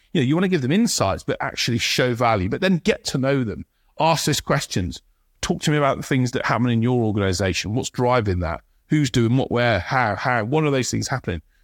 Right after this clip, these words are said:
And we spent time, and the team spent time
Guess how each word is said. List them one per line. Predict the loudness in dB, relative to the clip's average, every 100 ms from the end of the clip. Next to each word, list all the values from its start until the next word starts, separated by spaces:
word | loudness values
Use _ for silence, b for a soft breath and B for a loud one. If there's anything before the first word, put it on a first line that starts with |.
| -6
And | -2
we | 0
spent | 0 0 2 2 0
time, | 0 2 2
and | 0
the | -2
team | 0 2 2
spent | 0 0 -2
time | -2 -2 0